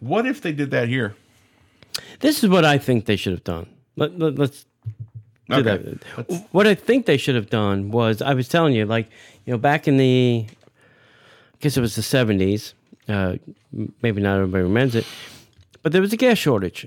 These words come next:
Speaker 2: And in order to get gas, it was even numbered plates on, went on certain days and odd number plates went on other days.
Speaker 1: Right.
Speaker 2: And then I think the, uh,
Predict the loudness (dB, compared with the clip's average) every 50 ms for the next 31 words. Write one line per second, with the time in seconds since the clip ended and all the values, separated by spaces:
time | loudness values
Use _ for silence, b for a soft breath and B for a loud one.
0 | -12 _ -2 0 2 2 2 2 0 0 2 2 4 4 4 4 2 2 0 0
1 | 0 0 0 2 2 2 0 0 -2 -2 0 0 0 0 0 0 2 2 4 4
2 | 4 2 2 2 0 -2 -2 0 0 0 0 0 0 -2 -2 -2 -2 -2 -2 0
3 | 0 2 0 0 0 0 0 0 0 0 2 2 2 2 2 0 0 0 0 0
4 | 0 0 0 0 -2 -2 -6 -4 -2 -2 -2 -2 -2 -2 -2 0 0 0 0 0
5 | -2 -2 -2 -2 -2 -2 0 0 0 2 2 2 0 -2 -4 -8 -8 -8 -10 -12
6 | -16 _ -4 -2 0 2 2 2 2 0 0 0 -2 -2 0 0 -2 -2 -2 -4
7 | _ _ _ -4 -4 -2 -2 -4